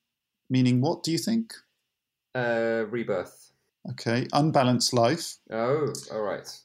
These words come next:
Speaker 1: Nineteen eighty-two, uh, American film produced and directed by Godfrey, uh, Reggio,
Speaker 2: Hmm.
Speaker 1: if I'm pronouncing that right. And music composed by?
Speaker 2: Philip Glass.
Speaker 1: Philip Glass.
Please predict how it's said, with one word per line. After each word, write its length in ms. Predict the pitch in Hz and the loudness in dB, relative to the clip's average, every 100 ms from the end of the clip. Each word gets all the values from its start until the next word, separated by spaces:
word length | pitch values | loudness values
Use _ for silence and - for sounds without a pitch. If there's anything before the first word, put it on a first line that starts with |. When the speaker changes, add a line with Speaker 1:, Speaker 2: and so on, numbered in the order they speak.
| _ - | _ -2
Speaker 1:
Nineteen 320 | 160 160 160 | 0 2 2
eighty-two, 1160 | 151 135 143 135 - 143 135 127 123 123 113 - _ _ _ _ _ - | 2 2 0 0 0 2 2 4 4 2 -2 -8 _ _ _ _ _ -2
uh, 360 | 123 120 113 117 | 2 2 2 2
American 500 | 127 139 127 127 113 | 2 2 0 0 -2
film 340 | - 117 110 | 0 0 0
produced 380 | 104 110 107 - | -2 0 0 0
and 60 | 107 | -2
directed 360 | 107 - 110 | -2 -4 -8
by 220 | - 101 101 | -2 -2 -2
Godfrey, 800 | 101 107 101 - 107 104 101 - | -2 -4 -4 -4 0 0 0 -4
uh, 240 | 107 101 101 | -2 -2 -2
Reggio, 640 | 107 98 110 98 98 135 _ _ - | -2 0 0 2 0 -4 _ _ -16
Speaker 2:
Hmm. 120 | 104 95 - | -12 -10 -8
Speaker 1:
if 80 | 104 | -4
I'm 120 | 101 | -2
pronouncing 400 | 98 - - 107 | -2 -4 -8 -6
that 60 | 107 | -4
right. 240 | 107 113 - _ - - - - - | -4 -4 -8 _ -20 -18 -20 -18 -2
And 220 | 135 143 | 2 4
music 280 | 147 151 165 | 4 4 4
composed 460 | 165 143 160 156 - | 0 2 4 2 4
by? 380 | 156 170 226 226 _ _ _ _ _ - | 4 6 2 0 _ _ _ _ _ -10
Speaker 2:
Philip 300 | - 185 175 170 | 0 2 2 2
Glass. 800 | 175 139 110 - - - - _ _ _ _ - | 4 4 4 0 -4 -4 -8 _ _ _ _ -10
Speaker 1:
Philip 460 | - - 131 120 | -6 0 0 0
Glass. 520 | - 104 101 98 - | 0 4 4 2 0